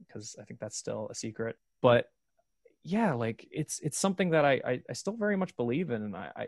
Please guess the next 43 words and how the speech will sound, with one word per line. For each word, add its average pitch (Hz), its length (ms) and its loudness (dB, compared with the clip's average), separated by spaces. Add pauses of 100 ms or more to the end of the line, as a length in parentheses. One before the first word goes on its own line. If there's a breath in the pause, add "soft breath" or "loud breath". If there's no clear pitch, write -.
I 127 120 -4
think 160 320 -2
that 123 280 2 (240)
as 139 260 0
time 143 340 -2
goes 120 180 2
on 117 460 -2
and, 113 120 -8
you 113 80 -6
know, 110 160 -6
like, 107 300 -10 (180)
I'm 113 140 -10
doing 120 240 -2
better 117 280 -2
and 110 100 -6
better 113 280 -4
on 110 280 -8 (120)
Twitch - 280 -8
right 113 180 -4
now, 113 460 -6
and, 107 200 -8
like, 110 220 -12
I'm 107 80 -8
growing 113 300 -4
in 113 80 -6
YouTube, 113 500 -8 (640)
I 143 80 0
could 143 220 -2 (600)
see 117 360 4
that 110 260 8
in, 113 180 0
like, 110 200 0 (240)
the 117 60 0
not 117 200 4
so 120 80 2
distant 113 360 2
future, 117 380 4
I 110 80 6
would 110 160 0
probably 113 260 4
just 139 240 -4
aim 117 220 2
to 120 280 2